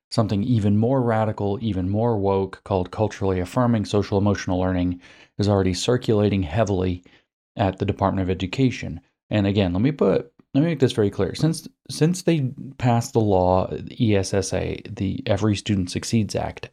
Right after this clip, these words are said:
essa, in two thousand fifteen through Congress, signed into law by Obama, uh, which, among many, many other things, it's a law about the thickness of a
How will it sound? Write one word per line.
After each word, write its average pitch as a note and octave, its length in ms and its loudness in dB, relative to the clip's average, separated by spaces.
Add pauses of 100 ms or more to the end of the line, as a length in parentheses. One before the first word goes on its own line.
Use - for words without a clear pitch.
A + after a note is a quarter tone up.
(120)
essa, F#2+ 520 -2 (500)
in G2 120 -2
two G#2+ 120 -2
thousand F#2+ 360 0
fifteen F#2+ 720 -2 (960)
through G#2 100 2
Congress, B2 640 0 (480)
signed G2+ 300 -2
into A#2 160 0
law A2 240 0
by G#2 180 0
Obama, F#2+ 540 -2 (680)
uh, F#2 260 2
which, F#2+ 300 0 (640)
among G2 480 -2
many, A#2+ 240 0
many G2+ 260 0
other F#2 180 -2
things, F#2 360 -6
it's - 160 -12
a F#2+ 40 -4
law G2 480 2
about F#2+ 420 -2 (520)
the A#2+ 100 2
thickness G2 520 -2
of F#2 180 -2
a F#2+ 340 -4